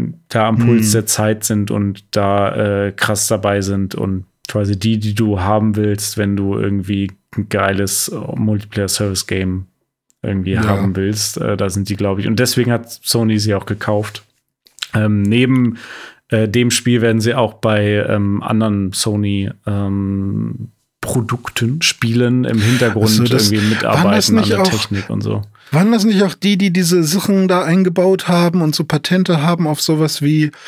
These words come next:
Speaker 2: äh, dass du, wenn du n-, wenn du n-, aus einer Lootbox eine neue Waffe bekommen hast, dass du dann erstmal ein paar Runden gewinnst, damit du auch das Gefühl hast, ah, es lohnt sich, äh, mir Lootboxen zu kaufen und so.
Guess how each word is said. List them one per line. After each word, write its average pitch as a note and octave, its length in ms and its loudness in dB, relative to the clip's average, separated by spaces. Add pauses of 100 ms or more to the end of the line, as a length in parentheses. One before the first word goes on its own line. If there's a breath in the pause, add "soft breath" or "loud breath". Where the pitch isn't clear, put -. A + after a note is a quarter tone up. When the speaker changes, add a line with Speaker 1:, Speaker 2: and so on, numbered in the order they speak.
(340 loud breath)
Speaker 2:
äh, D3 420 4 (180)
dass - 380 0
du, C#3+ 260 4
wenn C3+ 180 4
du C#3 120 4
n-, C#3 460 2
wenn C3 200 0
du C#3 80 4
n-, C#3 180 0
aus C3+ 220 0
einer C#3 80 4
Lootbox F#3+ 520 0
eine D#3 100 4
neue D3+ 200 4
Waffe F3+ 220 0
bekommen E3+ 360 2
hast, - 200 2
dass - 140 0
du D#3 80 2
dann C#3+ 160 2
erstmal D3 320 2
ein C#3 80 2
paar C#3+ 180 4
Runden C#3 340 0
gewinnst, D#3+ 520 2
damit D3 240 2
du D3 100 4
auch C#3 160 2
das - 200 -2
Gefühl D#3+ 280 0
hast, - 140 -2
ah, G#3+ 160 4
es F3 120 0
lohnt A#3+ 240 4
sich, - 260 0 (400 loud breath)
äh, C3 480 4
mir C3+ 260 2
Lootboxen B2 760 2
zu - 140 -2
kaufen A#2+ 440 0
und A#2 180 0
so. A#2+ 200 2